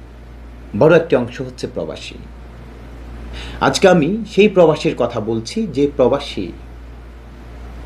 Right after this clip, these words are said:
পরিবারের কষ্ট সহ্য করতে না পেরে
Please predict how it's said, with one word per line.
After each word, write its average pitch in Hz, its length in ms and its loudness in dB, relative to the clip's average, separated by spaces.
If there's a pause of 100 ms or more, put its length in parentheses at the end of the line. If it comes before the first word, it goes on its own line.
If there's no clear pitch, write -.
(640)
পরিবারের 160 500 8 (120)
কষ্ট 110 400 -4 (1900)
সহ্য 156 340 4
করতে 117 320 -2
না 95 260 -4
পেরে 117 320 -2